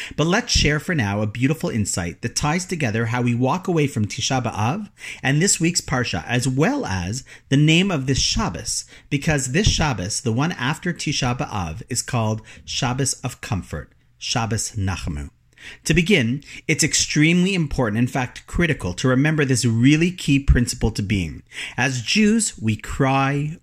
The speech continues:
we remember, and we mourn. And there has been much to do that for over the centuries.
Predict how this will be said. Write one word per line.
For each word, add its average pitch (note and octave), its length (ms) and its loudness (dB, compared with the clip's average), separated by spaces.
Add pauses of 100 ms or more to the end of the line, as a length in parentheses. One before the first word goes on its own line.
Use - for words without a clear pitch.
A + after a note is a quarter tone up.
we A#2 140 2
remember, A#2 600 2
and G#2 220 0
we G2+ 100 2
mourn. F#2 480 -2 (280)
And B2 200 2
there C#3 140 2
has D#3 180 0
been C#3 200 2
much C3 360 2
to - 80 -8
do C3 260 0
that F#2+ 220 -2
for G2+ 300 -4
over G#2+ 180 -2
the G#2 80 0
centuries. G2+ 640 -4